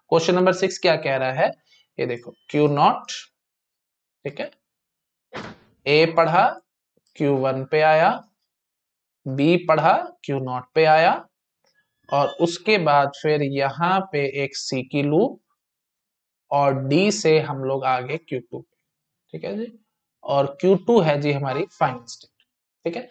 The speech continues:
बताओ भाई इसके लिए क्या करोगे? बहुत सिंपल है, बहुत सिंपल। देखो वही चीज है, स्टेप नंबर वन बोलो फटाफट से। स्टेप नंबर वन, बाईपास करो कि नहीं? स्टेप नंबर वन लगाना पड़ेगा क्योंकि इनिशियल स्टेट पे इनकमिंग एज है। तो लो जी,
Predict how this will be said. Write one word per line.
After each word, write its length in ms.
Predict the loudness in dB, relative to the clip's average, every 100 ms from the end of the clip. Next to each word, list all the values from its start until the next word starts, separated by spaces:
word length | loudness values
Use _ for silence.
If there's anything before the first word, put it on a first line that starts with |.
| -20 -10 -4
बताओ 240 | 4 4
भाई 120 | 4
इसके 260 | -4 -2 0
लिए 100 | 0
क्या 160 | -4 -10
करोगे? 340 | -14 _ -2
बहुत 300 | 4 4 4
सिंपल 260 | -2 -4 -8
है, 260 | -10 -10 -2
बहुत 240 | -2 -2
सिंपल। 280 | -10 -16 -20 _ -20 _ 0
देखो 180 | 2 4
वही 180 | 4 4
चीज 180 | 4
है, 140 | 2 -2
स्टेप 260 | 0 -2 0
नंबर 240 | 2 2
वन 160 | 2 0
बोलो 140 | 2
फटाफट 220 | 2 0
से। 120 | -4 -14 _ _ _ _ -20
स्टेप 260 | -4 -4 -2
नंबर 200 | 0 0
वन, 200 | 0 0
बाईपास 320 | 0 2 2
करो 160 | 2 2
कि 100 | 0
नहीं? 140 | -2
स्टेप 220 | -4 -6 -2
नंबर 140 | 0
वन 80 | 0
लगाना 260 | 0 -6 -10
पड़ेगा 200 | -12 -6
क्योंकि 340 | -4 0 0
इनिशियल 320 | 0 0 -2 -4
स्टेट 220 | -4 -4
पे 60 | -4
इनकमिंग 420 | -4 -6 -8 -8
एज 180 | -10 -12
है। 80 | -18 _ _ _ _ -2
तो 40 |
लो 140 | 0
जी, 160 | 2 0